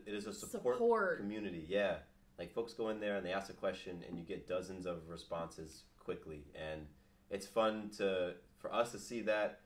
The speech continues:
Speaker 1: And then we also love engaging with you all. I love dropping in there, you know, dropping comments in different threads, and we post our videos, and it's just a lot of, it's your opportunity to, to interact with us, but, but even greater than that is, is to interact with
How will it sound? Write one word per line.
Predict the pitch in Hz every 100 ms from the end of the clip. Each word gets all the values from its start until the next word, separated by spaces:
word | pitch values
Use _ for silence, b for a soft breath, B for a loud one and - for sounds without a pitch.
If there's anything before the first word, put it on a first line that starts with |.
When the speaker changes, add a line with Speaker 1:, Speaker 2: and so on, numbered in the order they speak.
| -
Speaker 1:
And | 101
then | 107
we | 131
also | 120 98 104
love | 101 101
engaging | 101 98 101 104
with | 95 78
you | 107 95
all. | 76 82
I |
love | 101 110
dropping | 101 104 104 98
in | 98
there, | 98 98 98 95 b b b
you | 78
know, | 76
dropping | - - -
comments | 101 95 95 92
in | 92
different | 90 90 92
threads, | 90 90 90 87 87
and | 82 78 76 b b -
we |
post | 95 107 104
our | 95
videos, | 98 98 98 92
and | 95
it's | 110
just | 156
a | 131
lot | 117 120
of, | 120 110 - b b b - - -
it's | - 110
your | 131
opportunity | 127 117 131 113 110
to, | 107 104 98 95 -
to | - 90 90 87 -
interact | 98 98 101
with | -
us, | 101 - - B B
but, | 104 101 -
but | - 107
even | 120 110 107 98
greater | 95 113 104
than | 95
that | 101 98
is, | 92 92 -
is | 101 92
to | -
interact | 98 95 92 90 -
with | 90 87